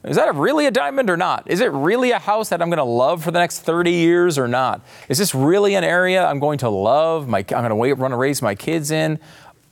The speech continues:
or not? That's a difficult question for everyone to go through. And if you don't have somebody on your side helping you out through every part of that decision,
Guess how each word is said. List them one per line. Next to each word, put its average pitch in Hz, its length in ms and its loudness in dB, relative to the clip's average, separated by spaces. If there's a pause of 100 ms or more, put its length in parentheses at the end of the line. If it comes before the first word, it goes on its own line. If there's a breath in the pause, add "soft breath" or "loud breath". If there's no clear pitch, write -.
or 160 240 0
not? 170 380 -2 (720 loud breath)
That's 202 280 -2
a - 20 -2
difficult 170 480 -2
question 170 340 -4
for 127 140 -4
everyone 156 280 -2
to 135 60 -2
go 143 160 0
through. 110 300 -2
And 117 100 -2
if 107 60 -6
you 127 60 -2
don't 196 100 0
have 214 100 -4
somebody 190 300 -2
on 123 160 -2
your 113 140 -2
side 139 580 -2
helping 156 420 -2
you 123 120 0
out 151 180 -2
through 117 140 -2
every 135 120 -2
part 175 280 -2
of 151 60 -4
that 107 120 0
decision, 123 480 -2